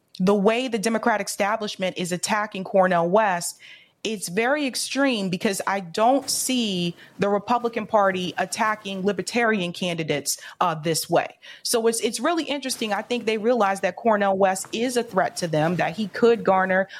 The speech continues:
uh, some of the black vote. I just saw a recent poll also that twenty percent of African Americans are supporting Donald Trump this time around.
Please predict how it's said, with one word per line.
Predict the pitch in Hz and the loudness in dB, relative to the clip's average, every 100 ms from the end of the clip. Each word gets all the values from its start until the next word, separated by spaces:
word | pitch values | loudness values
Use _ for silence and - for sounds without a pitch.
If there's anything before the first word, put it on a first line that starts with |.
| - | -4
uh, | 180 | -2
some | 175 196 | 0 -2
of | 180 | 0
the | 165 | 2
black | 175 170 170 | 2 2 -2
vote. | 160 170 226 - - - | 0 2 2 -4 -10 -6
I | 185 | -6
just | 208 - | -6 0
saw | 214 | 2
a | 202 | 2
recent | 208 208 - | 0 -4 2
poll | 220 202 | 4 6
also | 214 196 - 185 | 6 4 4 2
that | 175 160 | 2 0
twenty | - 220 226 | 0 0 2
percent | 226 233 214 | 0 0 0
of | 208 | 0
African | 214 233 233 | -2 -4 -4
Americans | 226 233 254 247 226 220 | -2 2 2 2 0 0
are | 214 | 0
supporting | 226 240 247 247 | 0 4 4 4
Donald | 247 262 277 | 0 0 -2
Trump | 320 349 349 | 0 0 0
this | 240 | -4
time | 220 196 175 | 0 0 2
around. | 165 156 - | 2 0 -2